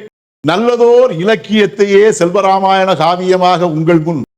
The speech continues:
தொடர்ந்து வழங்கி வருகிறேன். உங்கள் அன்பையும் ஆதரவையும் தொடர்ந்து தந்து, இந்த புதிய ராமாயண காவியத்தை அனைவரிடத்திலும் கொண்டு சேர்க்குமாறு உங்களை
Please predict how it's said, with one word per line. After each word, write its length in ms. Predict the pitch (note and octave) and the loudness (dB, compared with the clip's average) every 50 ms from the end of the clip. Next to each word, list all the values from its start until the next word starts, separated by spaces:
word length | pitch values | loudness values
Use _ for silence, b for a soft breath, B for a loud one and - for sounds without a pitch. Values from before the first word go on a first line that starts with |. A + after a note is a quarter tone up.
| _ _ _ - | _ _ _ -2
தொடர்ந்து 460 | D3+ E3 F3+ G3 G3+ G3 F#3 F#3+ F3+ | 0 0 0 0 -2 -4 -4 -2 -2
வழங்கி 340 | D#3 D3+ D#3+ E3+ F3 E3 E3 | -2 0 -2 -2 -2 -2 0
வருகிறேன். 460 | D#3+ D#3+ C#3+ C3+ D3+ D#3+ E3+ F#3 F3+ - _ _ _ _ - D#3+ | 0 0 0 0 -2 -2 -2 -2 -4 -10 _ _ _ _ -4 -2
உங்கள் 160 | D3 D#3+ D3+ | -2 0 -2
அன்பையும் 560 | C#3+ C#3+ E3 F#3 F3+ G3+ G3+ G#3 A3 A3+ A3+ | -2 -4 -4 -2 0 0 0 0 -2 -2 0
ஆதரவையும் 680 | F3 D#3+ E3 F3 F3 E3+ E3 E3 D#3+ D#3 D#3 D#3+ D#3 - _ _ _ - | 0 0 0 0 0 0 0 0 0 0 0 -2 -4 -6 _ _ _ -4
தொடர்ந்து 380 | C#3 C#3 D3 E3+ F3+ F3+ E3+ D#3 | -2 0 0 0 -2 -4 -6 -4
தந்து, 340 | C#3+ D3 C#3+ D#3 D#3 E3+ F3+ F3+ - _ _ _ _ _ - | -4 -4 -4 -4 -4 -6 -6 -8 -10 _ _ _ _ _ -6
இந்த 160 | C3 C3+ C#3+ - | -2 -2 -2 -2
புதிய 340 | - - D3 E3+ G3+ G#3 G#3 F#3+ | -2 -6 -6 -2 0 0 2 2
ராமாயண 480 | F3 E3+ F3 F3 F3+ F3+ F#3 F#3 F3+ F3+ D#3+ | 2 0 0 0 0 0 0 0 0 0 0
காவியத்தை 580 | D3+ D#3 D#3+ D#3 D#3+ D#3+ D#3+ D#3 D#3+ E3 E3+ F3 E3+ - _ _ _ _ - | 0 0 -2 -2 -2 -4 -4 -4 -4 -4 -6 -6 -6 -12 _ _ _ _ -6
அனைவரிடத்திலும் 920 | A#2+ C3+ D#3+ G3+ A3 G#3+ G#3 G#3+ G3+ G3 F#3 D3+ D#3 F#3 F3 F3 E3+ C#3+ - _ _ _ _ _ - | -4 -4 -2 -2 -2 0 2 2 2 2 0 0 -2 -2 -2 -2 -4 -6 -10 _ _ _ _ _ -2
கொண்டு 220 | D#3 D#3 E3 E3 | 0 0 2 0
சேர்க்குமாறு 680 | D#3 - D3 E3 F#3 - - F3 E3+ D#3+ D#3+ D#3+ E3 F3 | 0 0 0 0 0 0 -2 -4 -2 0 0 0 0 0
உங்களை 420 | E3 C#3 C#3 C#3 C#3+ C#3+ C#3 | -2 -4 -4 -2 -2 -2 -2